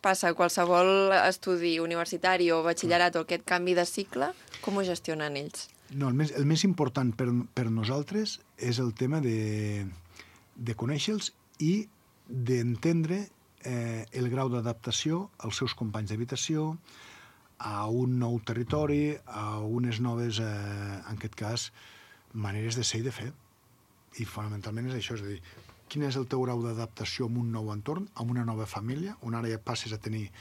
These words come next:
Speaker 2: cent cinquanta, entre cometes, germans,
Speaker 1: <laughs>
Speaker 2: d'una família única, on, evidentment, ens relacionarem amb la teva família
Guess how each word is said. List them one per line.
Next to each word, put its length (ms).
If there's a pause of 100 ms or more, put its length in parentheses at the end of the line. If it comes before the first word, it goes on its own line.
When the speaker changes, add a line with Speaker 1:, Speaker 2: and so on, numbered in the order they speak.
(220)
Speaker 2:
cent 320
cinquanta, 560
entre 160
cometes, 400
germans, 600 (160)
Speaker 1:
<laughs> 300
Speaker 2:
d'una 200
família 720 (240)
única, 460 (640)
on, 220
evidentment, 380
ens 140
relacionarem 480
amb 160
la 60
teva 120
família 460